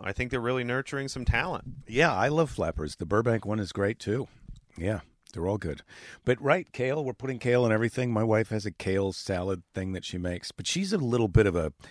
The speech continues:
Speaker 2: she gets a recipe. The recipe was good when we, she first got it, but then she keeps, she improvises and adds things to it, and now it's kind of drifted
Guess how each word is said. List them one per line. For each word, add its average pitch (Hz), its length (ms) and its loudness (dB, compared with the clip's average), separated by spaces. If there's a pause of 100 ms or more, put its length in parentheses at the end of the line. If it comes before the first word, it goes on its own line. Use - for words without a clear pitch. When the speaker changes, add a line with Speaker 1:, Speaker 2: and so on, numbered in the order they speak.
(540)
Speaker 2:
she - 160 -12
gets - 280 0
a 127 60 0
recipe. 123 440 2
The 101 100 4
recipe 143 440 4
was 98 200 2
good 98 480 4 (160)
when 85 480 -4 (160)
we, 85 180 -6 (100)
she - 160 -4
first 98 440 2
got 104 340 4
it, - 200 -6
but - 160 -6
then 101 160 0
she 101 120 -4
keeps, - 420 -4
she 110 220 -2
improvises 101 720 4
and 87 100 -2
adds 98 460 0
things 85 360 -4
to 82 260 -2
it, - 280 -10
and 82 140 -4
now 92 160 0
it's 82 140 -6
kind 92 180 -2
of 71 140 -10
drifted 92 580 0